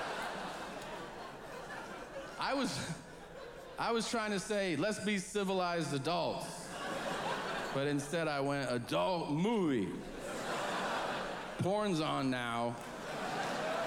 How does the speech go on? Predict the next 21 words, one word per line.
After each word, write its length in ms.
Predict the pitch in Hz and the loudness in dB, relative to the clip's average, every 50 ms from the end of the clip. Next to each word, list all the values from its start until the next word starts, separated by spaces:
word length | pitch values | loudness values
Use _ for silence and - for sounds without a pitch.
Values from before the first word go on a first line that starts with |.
| - - - - - - - - - - | 0 0 -2 -2 -4 -4 -4 -6 -6 -2
Cover 240 | - 156 156 156 165 | 0 2 4 4 6
your 140 | 160 156 151 | 6 6 4
baby's 420 | 143 135 135 127 123 127 127 120 117 | 4 4 2 2 4 4 4 4 4
eyes." 420 | 113 113 117 113 107 98 85 - - - - - - - - - - - - - - - - - - - - - - - - - - - - - - - - - - - - - - - - - - - - - - - - - - - - - - - - - - - - - - - - - - - - - | 2 2 2 2 2 2 0 -2 -4 -6 -6 -6 -4 -4 -4 -2 -2 -2 -2 -2 -2 -2 -2 -2 -2 -2 -2 -2 -4 -4 -4 -4 -4 -6 -6 -6 -8 -8 -8 -8 -10 -10 -10 -12 -12 -12 -12 -12 -12 -12 -12 -12 -12 -14 -14 -12 -12 -12 -12 -12 -12 -12 -12 -12 -14 -14 -12 -12 -10 -10 -8 -8 -8 -8 -6 0
The 80 | 131 139 | 2 4
next 380 | 160 196 240 254 - - - | 4 4 2 0 -2 -4 -2
thing, 480 | - 202 185 175 165 165 165 160 156 - - - - - - | 0 2 2 4 4 4 4 4 2 0 -2 -6 -8 -4 -2
I 140 | 143 175 202 | -2 0 0
see 240 | 190 - - 208 190 | -2 0 0 2 4
a 80 | 160 | 4
white 340 | 143 135 156 156 170 170 170 | 4 2 2 2 0 0 -2
t-shirt 520 | 170 170 220 226 196 - 175 151 135 - - | 0 2 2 2 2 2 2 0 0 0 0
pop 280 | - 139 131 123 - 131 | 0 0 0 0 2 2
up, 240 | 123 123 127 127 131 | 4 4 2 2 0
and 80 | 120 | 0
I'm 120 | 123 123 120 | 2 2 2
like, 200 | 120 120 123 117 | 2 2 2 2
"Well, 280 | 143 190 240 294 269 - - - - - | 2 2 2 0 0 -2 -6 -10 -8 -4
there's 240 | - 165 202 220 175 | 0 0 2 2 2
the 80 | 165 160 | 2 2
dad." 440 | 147 160 151 131 113 104 101 101 | 2 2 2 2 2 0 0 -2